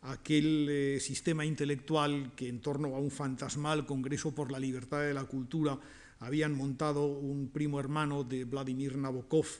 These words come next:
y toda una serie de personajes reclutados en el mundo de los servicios secretos de la Segunda Guerra Mundial, fue en realidad un fiasco tan absoluto como lo fue, eh, la propia,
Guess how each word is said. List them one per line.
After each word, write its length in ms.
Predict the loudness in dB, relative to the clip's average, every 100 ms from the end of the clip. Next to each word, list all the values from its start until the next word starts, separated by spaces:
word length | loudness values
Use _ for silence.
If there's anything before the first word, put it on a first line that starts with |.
| -16 -20 -20 -14 -4
y 200 | -4 0
toda 280 | 2 2
una 180 | 2 0
serie 240 | -2 0 2
de 140 | 0
personajes 760 | -2 -4 -2 -2 0 -2 -2 -6
reclutados 1000 | -6 -8 -6 -6 0 0 2 0 -4 -8
en 200 | -8 -6
el 120 | -4 -2
mundo 280 | 0 2
de 60 | 2
los 140 | 0
servicios 460 | -4 -4 -4 -2 -2
secretos 440 | -2 0 0 0
de 80 | -2
la 120 | -6
Segunda 360 | -4 -4 -2 -2
Guerra 200 | -2 -2
Mundial, 460 | 0 0 0 -2 -4 -10 -20 -20 -16
fue 160 | -4 -2
en 60 | 2
realidad 640 | 2 4 2 2 0 -2 -6
un 280 | -4 -4 -8
fiasco 680 | -6 -4 -2 -4 -2 -4 -4 -12 -8
tan 160 | -4
absoluto 600 | -4 -4 -4 -4 -4 -6 -8 -20 -20 -10
como 260 | -6 -2 0
lo 140 | -2
fue, 420 | -2 0 0 -2 -8
eh, 240 | -12 -10
la 260 | -8 -8 -2
propia, 580 | -2 0 0 0 -2